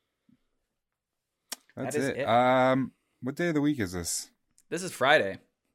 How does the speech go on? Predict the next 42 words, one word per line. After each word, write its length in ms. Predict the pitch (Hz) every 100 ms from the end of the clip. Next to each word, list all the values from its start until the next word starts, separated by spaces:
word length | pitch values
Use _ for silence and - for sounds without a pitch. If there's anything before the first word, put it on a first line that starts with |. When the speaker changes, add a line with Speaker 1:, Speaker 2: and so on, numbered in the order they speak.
| _ _ _ _
Speaker 1:
End 100 | 120
of 60 | 151
the 80 | 156
week. 260 | 151 139
We 60 | 120
won't 140 | 131
be 60 | -
Speaker 2:
Oh, 60 | 254
Speaker 1:
back 100 | 175
Speaker 2:
this 80 |
Speaker 1:
till 60 | 208
Speaker 2:
is 40 | -
Speaker 1:
Monday. 120 | 135
Speaker 2:
Friday. 340 | 135 131 92 - - - _ _
All 140 | 143 110
right, 200 | 104 101 -
everybody. 480 | 143 143 143 147 131
Hey, 280 | 123 98 - _ _ _ -
you 120 | 127
know 140 | 135 127
what 140 | 120
it 60 | 104
means 640 | 107 101 90 - - - -
when 140 | 90
it's 120 | 85
Friday. 300 | 107 98 87
It 40 | 87
means 200 | 92 98
that 180 | 107 113
the 100 | 120
weekend 580 | 113 110 120 120 123 123
is 360 | 123 131 131
here. 480 | - 95 - - - _ _ _ _ _ _
So 160 | - 95
this 180 | 104 113
weekend, 220 | 117 117
I 20 |
want 140 | 110 107
you 40 |
to 40 | 92
stay 120 | 110
warm. 340 | 101 110 123